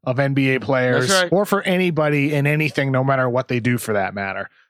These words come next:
Speaker 1: In basketball, for that matter, having a guy like a Chris Paul, that changes what the role is for a big man and what the opportunity is for a big man.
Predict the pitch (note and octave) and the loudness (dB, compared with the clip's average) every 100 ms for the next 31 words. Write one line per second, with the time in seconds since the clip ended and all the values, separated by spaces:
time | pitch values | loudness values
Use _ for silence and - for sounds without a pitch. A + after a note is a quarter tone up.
0 | _ - D3+ E3 F#3 F3 E3 D3+ D3 C#3+ | _ -2 2 2 2 0 -2 0 0 0
1 | C3+ C3+ B2 A#2+ D3+ D#3+ D3+ C#3 B2+ C3 | 0 0 0 0 0 0 0 -2 0 0
2 | C3 B2+ B2+ B2+ A#2 C#3+ C3 - C3+ C3+ | 0 0 -2 -4 -4 -4 -4 -2 0 2
3 | C3 A2+ _ _ _ - E3+ - E3+ D#3+ | 0 -4 _ _ _ -4 -2 0 0 2
4 | D#3 C#3+ C#3 B2+ - - - C3+ C#3+ - | 2 2 2 0 -4 -8 -2 2 2 -2
5 | _ _ B2+ C3 C#3 C3+ C3+ C3 - C3+ | _ _ -2 0 2 2 0 -2 -2 -2
6 | A2+ C3+ B2+ A#2+ A2+ B2 C3+ C3+ B2+ B2 | 0 -2 0 0 0 0 0 0 0 -2
7 | A#2 C3+ A#2+ A#2 A#2 - A2+ G#2+ G2+ A2 | -2 0 2 2 0 0 -2 0 0 -2
8 | G#2 G#2+ G2 | 0 0 0